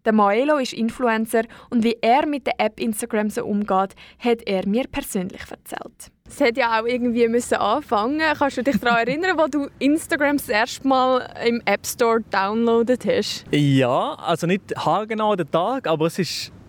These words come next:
Speaker 2: relativ früh gsi von Instagram. Also ich glaube, dann haben sie gefühlt gerade erst den ersten, die ersten Filter eingeführt.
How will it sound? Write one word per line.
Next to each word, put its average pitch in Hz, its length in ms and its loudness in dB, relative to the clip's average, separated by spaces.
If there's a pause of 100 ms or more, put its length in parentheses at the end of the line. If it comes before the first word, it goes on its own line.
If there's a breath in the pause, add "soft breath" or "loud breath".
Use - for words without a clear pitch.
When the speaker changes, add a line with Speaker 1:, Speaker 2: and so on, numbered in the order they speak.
(100)
Speaker 2:
relativ 185 540 0
früh 151 420 0
gsi 170 240 0
von 151 140 2
Instagram. 139 540 0
Also 143 220 -2
ich 147 40 0
glaube, 147 200 0
dann 143 180 2
haben 156 140 -2
sie 131 140 -2
gefühlt 160 340 0 (460 loud breath)
gerade 151 260 2
erst 170 240 0
den 147 80 2
ersten, 160 540 0
die 139 120 0
ersten 165 240 0
Filter 180 440 0
eingeführt. 185 800 0